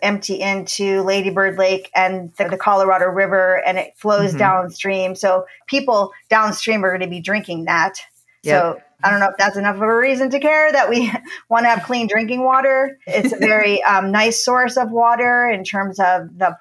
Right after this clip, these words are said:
Speaker 1: pollutants. It's clean water as it compared with other water sources. It's in pretty good shape. So that's
Speaker 2: Mm-hmm.
Speaker 1: one thing. And then the springs have been central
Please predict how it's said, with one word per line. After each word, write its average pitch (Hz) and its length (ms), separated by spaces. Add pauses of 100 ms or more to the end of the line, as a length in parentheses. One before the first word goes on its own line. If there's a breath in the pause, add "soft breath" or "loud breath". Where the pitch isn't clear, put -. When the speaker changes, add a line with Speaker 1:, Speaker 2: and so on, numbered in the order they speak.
Speaker 1:
pollutants. 202 560
It's 170 140
clean 202 420
water 220 420
as 190 180
it 185 180
compared 196 440
with 180 300 (460 soft breath)
other 196 240
water 196 280
sources. 180 380
It's 185 320
in 185 200
pretty 214 200
good 185 180
shape. - 300 (580 soft breath)
So 185 400
that's 214 260
Speaker 2:
Mm-hmm. 202 60
Speaker 1:
one 202 220
thing. 175 420 (320)
And 208 220
then 202 420
the 208 100
springs 285 440
have 214 220
been 190 280
central 185 680